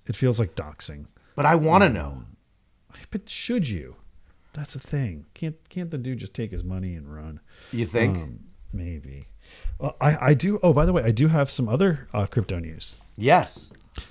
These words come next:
Speaker 1: Um, do you remember when we invested in Clue Coin? I think, like,
Speaker 2: Yeah.
Speaker 1: five hundred dollars. Um,
Speaker 2: <laughs>
Speaker 1: I, I just checked the value of
Speaker 2: Yeah.
Speaker 1: our Clue Coin for those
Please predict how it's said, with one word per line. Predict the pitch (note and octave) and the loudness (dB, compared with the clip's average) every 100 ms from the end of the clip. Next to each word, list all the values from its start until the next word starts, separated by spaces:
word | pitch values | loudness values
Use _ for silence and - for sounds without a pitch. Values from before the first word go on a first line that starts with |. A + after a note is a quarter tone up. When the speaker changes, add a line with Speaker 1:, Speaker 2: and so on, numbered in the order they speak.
| - - | -12 2
Speaker 1:
Um, | C3 B2+ | 4 4
do | A2 D3 | 2 0
you | |
remember | A#3+ D4+ | 0 -2
when | C4+ F#3+ F3 - _ _ D#3 | 0 2 0 -6 _ _ -2
we | C3+ | 2
invested | B2+ A#2 B2 C3 | 4 4 2 0
in | G2+ | -2
Clue | F#2+ - A2+ A#2 | -2 4 6 6
Coin? | - C#3 C#3 C#3 C#3 _ _ - - _ _ - | 2 2 2 0 -4 _ _ -20 -20 _ _ 0
I | A#2 | 0
think, | D#3+ E3+ F3+ | 2 0 0
like, | D#3+ A2+ | 0 2
Speaker 2:
Yeah. | C#3 B2 F2 - - | 4 4 2 -8 -6
Speaker 1:
five | - A#2+ | 0 2
hundred | B2+ A#2+ | 4 4
dollars. | G#2 G#2 B2 D#3 - - _ _ _ - _ _ _ | 2 0 -4 -6 -10 -16 _ _ _ -20 _ _ _
Um, | A#2 A#2 A2+ A2+ A2+ - - | 2 4 4 2 0 -4 -12
Speaker 2:
<laughs> | - | -10
Speaker 1:
I, | - - - A3 - - - - - _ - _ - | 2 8 8 6 0 -4 -14 -20 -20 _ -20 _ 0
I | A#2+ B2+ | 4 4
just | D#3 - | 4 0
checked | E3 - | -2 2
the | A#2+ | 4
value | A2+ G#3+ A3+ E2+ E2 _ - - | 4 4 2 0 -4 _ -20 -2
of | - | 6
Speaker 2:
Yeah. | F3+ G3 | 8 8
Speaker 1:
our | |
Clue | - C#3+ C#3+ | 4 6 6
Coin | - A2 F#2+ F2+ G#2 | 6 2 2 0 0
for | A2+ G#2 | 2 2
those | G#2 A2+ A2 | 4 2 2